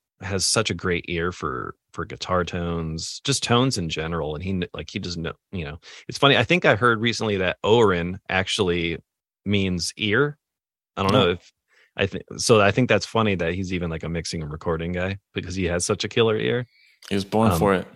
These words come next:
Speaker 1: Yeah, and, uh, and Naveen, I've, I've known of him over the years. I remember seeing him playing in Animosity, like, years back.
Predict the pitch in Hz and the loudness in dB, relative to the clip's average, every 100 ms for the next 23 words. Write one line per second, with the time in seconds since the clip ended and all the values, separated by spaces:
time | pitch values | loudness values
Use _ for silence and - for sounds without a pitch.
0 | - _ _ _ - 147 135 104 - 135 | -20 _ _ _ 6 8 8 6 4 4
1 | 135 123 117 107 104 123 123 110 127 131 | 4 2 0 0 4 6 6 6 4 2
2 | 127 107 101 - 107 104 113 113 101 107 | 2 0 0 -2 -4 0 2 2 2 2
3 | 107 101 95 92 95 95 92 104 98 95 | 2 4 2 2 0 0 0 0 0 0
4 | - 101 92 95 90 95 87 85 76 85 | 0 0 0 -2 -4 -2 -2 -4 -4 -6
5 | 78 82 90 82 80 78 50 - - 107 | -6 -4 -4 -6 -6 -6 -8 -12 -4 2
6 | 107 98 90 80 80 78 - | 4 4 2 -4 -6 -6 -10